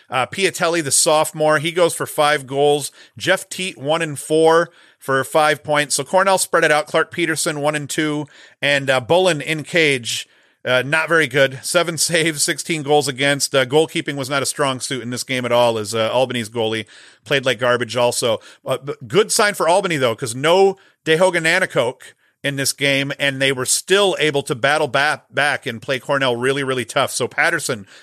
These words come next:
three goals, three assists. Kyle Casey, two and two,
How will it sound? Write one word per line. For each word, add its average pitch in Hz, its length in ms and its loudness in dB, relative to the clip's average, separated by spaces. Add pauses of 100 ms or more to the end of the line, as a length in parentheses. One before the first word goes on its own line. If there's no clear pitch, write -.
three 175 220 -2
goals, 156 260 4
three 160 220 -2
assists. - 560 -2 (220)
Kyle 160 260 0
Casey, 160 440 -4
two 165 240 -4
and 147 140 -6
two, 160 400 0